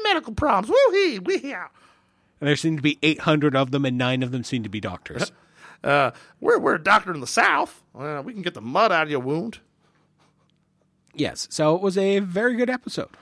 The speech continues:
Speaker 1: As long
Speaker 2: And
Speaker 1: as
Speaker 2: it talks about replacing his water pump in someone's driveway in Washington when it was very cold.
Speaker 1: Uh, that's, that's, uh, that sounds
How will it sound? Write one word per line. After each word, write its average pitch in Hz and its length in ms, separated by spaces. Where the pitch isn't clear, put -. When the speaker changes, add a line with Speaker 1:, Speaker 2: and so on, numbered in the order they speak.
Speaker 1:
As 110 160
long 110 140
Speaker 2:
And 139 180
Speaker 1:
as 127 40
Speaker 2:
it - 80
talks 147 260
about 139 280
replacing 131 680
his 117 300
water 117 320
pump 127 420
in 110 140
someone's 110 360
driveway 104 800
in 113 240
Washington 104 560
when 92 100
it 101 60
was 95 160
very 85 220
cold. - 340
Speaker 1:
Uh, - 140
that's, 220 120
that's, 165 320
uh, 113 140
that 104 80
sounds 107 340